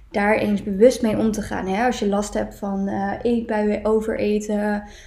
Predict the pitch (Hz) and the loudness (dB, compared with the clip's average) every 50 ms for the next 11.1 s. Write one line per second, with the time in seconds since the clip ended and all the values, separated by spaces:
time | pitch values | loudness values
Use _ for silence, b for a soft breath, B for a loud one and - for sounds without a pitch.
0 | B B B - 220 240 277 277 254 226 226 233 233 226 233 - 254 262 262 262 | B B B 0 2 4 4 4 4 4 4 2 2 0 2 4 4 4 4 4
1 | 262 262 254 254 - 247 240 233 - - 226 - 208 196 196 254 302 - - - | 4 2 2 0 0 -2 -2 -2 -2 -4 -4 -2 0 0 0 0 -2 -4 -8 -18
2 | - b b b b b b b b - - - 202 196 196 190 190 190 190 196 | -20 b b b b b b b b -16 -10 -8 -6 -4 -4 -4 -4 -4 -4 -6
3 | - - - - - - - - - - - - - - - - - - 214 208 | -8 -8 -12 -18 -20 -20 -20 -20 -20 -20 -20 -20 -20 -20 -20 -14 -6 -4 -4 -2
4 | 240 240 233 - 247 226 233 - 233 220 214 214 214 208 214 - - - - 214 | -2 -2 -2 -2 -4 -4 -2 -4 -6 -2 -2 -2 -2 -2 -4 -6 -14 -12 -6 -4
5 | 208 196 196 196 196 196 208 226 - - - - - - - - - 277 285 302 | -4 -4 -2 -4 -4 -4 -6 -8 -8 -10 -10 -10 -10 -10 -10 -6 0 2 2 2
6 | - - 226 202 - 202 208 - 196 220 - - 240 214 214 - 220 208 214 220 | 2 2 0 0 0 0 -4 -4 -4 -4 -2 -2 -2 -2 -2 -2 -4 -4 -2 -2
7 | 214 208 208 202 202 - 208 - - 208 208 - - - 214 202 190 - - - | 0 0 0 -2 -4 -6 -10 -6 -2 0 2 2 2 2 0 -4 -4 -4 2 4
8 | 220 208 208 202 202 190 190 196 190 185 196 190 196 208 254 277 - 277 269 262 | 4 4 4 2 0 0 0 0 -2 -2 -2 0 0 0 0 0 2 0 0 0
9 | - - 269 254 247 262 254 233 - - 269 302 370 - - - - 214 208 208 | 0 -2 -2 -2 0 -2 -4 -4 -4 -4 -4 -4 -4 -6 -8 -8 -6 -4 -4 -4
10 | 202 196 - - 233 214 214 226 247 - 208 214 208 - - - 214 208 208 208 | -4 -6 -6 -4 -2 0 0 0 0 0 -2 -4 -4 -6 -6 -4 -4 -2 -4 -4
11 | - - | -8 -12